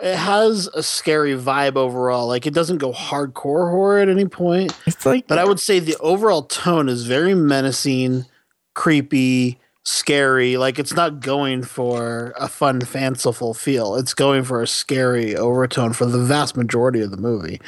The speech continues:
Speaker 2: Okay, it's not horror first. It's like horror seventy-ninth, maybe. But no, I,
Speaker 1: Yeah,
Speaker 2: I, I'm with
Speaker 1: well,
Speaker 2: you. <laughs>
Speaker 1: give me a br-, okay, so name,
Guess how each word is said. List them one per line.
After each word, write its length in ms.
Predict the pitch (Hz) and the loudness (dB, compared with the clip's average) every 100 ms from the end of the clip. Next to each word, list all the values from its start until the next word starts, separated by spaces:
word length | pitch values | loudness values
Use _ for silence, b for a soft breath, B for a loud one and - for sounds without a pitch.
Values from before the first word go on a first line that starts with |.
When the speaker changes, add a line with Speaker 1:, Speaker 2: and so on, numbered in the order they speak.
| - | -2
Speaker 2:
Okay, 380 | 123 139 104 90 | 0 0 0 0
it's 140 | 139 | 0
not 220 | 220 208 | 0 2
horror 260 | 165 147 110 | 2 4 2
first. 360 | - - - - | -2 -4 -4 -4
It's 120 | 131 | -4
like 120 | 135 | -4
horror 420 | 139 - 110 95 87 | -4 0 2 2 0
seventy-ninth, 1300 | - - 85 82 78 71 71 69 64 62 - - - - | -2 -2 -2 -2 -4 -4 -6 -4 -6 -8 -14 -20 -12 -4
maybe. 420 | 90 78 78 78 | 0 0 0 0
But 200 | 90 - | 0 2
no, 180 | 131 127 B B | 0 0 B B
I, 180 | - 160 | -2 2
Speaker 1:
Yeah, 80 | 180 190 | 2 2
Speaker 2:
I, 20 | 175 | 2
I'm 140 | 196 | 2
with 140 | 139 | 2
Speaker 1:
well, 80 | 123 | 2
Speaker 2:
you. 100 | 135 127 - | 0 -2 -4
<laughs> 100 | - | -4
Speaker 1:
give 120 | 226 | 0
me 120 | 208 | 0
a 60 | 165 | -2
br-, 120 | - | -2
okay, 300 | 180 175 151 | -4 0 -2
so 200 | - 156 156 | 0 -4 -4
name, 340 | 165 190 214 | -2 0 0